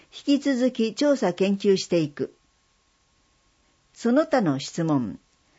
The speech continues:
地元企業への支援。子ども家庭庁の施策に対する本市の取り組み状況。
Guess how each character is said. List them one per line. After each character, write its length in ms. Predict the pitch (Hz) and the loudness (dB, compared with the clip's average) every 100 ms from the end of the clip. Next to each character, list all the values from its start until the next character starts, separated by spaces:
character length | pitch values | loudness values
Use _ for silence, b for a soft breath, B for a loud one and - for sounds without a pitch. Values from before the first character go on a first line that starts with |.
| _ _ _ _ _ _ 185 | _ _ _ _ _ _ -2
地 160 | 214 | 2
元 300 | 269 330 330 | 4 4 0
企 200 | - 302 | 2 2
業 260 | 285 254 185 | 6 8 8
へ 140 | 165 | 4
の 180 | 147 135 | 2 0
支 240 | - 208 | 0 2
援。 240 | 190 117 - _ _ _ _ _ _ _ _ | 4 2 -4 _ _ _ _ _ _ _ _
子 100 | 247 | 2
ど 140 | 240 311 | 4 4
も 140 | 320 | 4
家 140 | 302 294 | 4 2
庭 160 | 311 302 | 0 2
庁 240 | 226 180 | 4 4
の 160 | 160 160 | 2 -2
施 160 | 185 | -2
策 300 | 220 262 269 | 0 0 2
に 120 | 247 | 2
対 220 | 240 226 226 | 2 2 2
す 180 | 220 | 0
る 180 | 185 151 - | 0 0 0
本 240 | 302 294 | 2 2
市 200 | 294 190 | 0 -2
の 120 | 156 | -2
取 220 | 147 175 | 0 0
り 40 | 240 | 0
組 220 | 254 233 | 2 4
み 40 | 202 | 6
状 180 | 208 | 4
況。 380 | 147 - 73 78 | 4 -4 -8 -8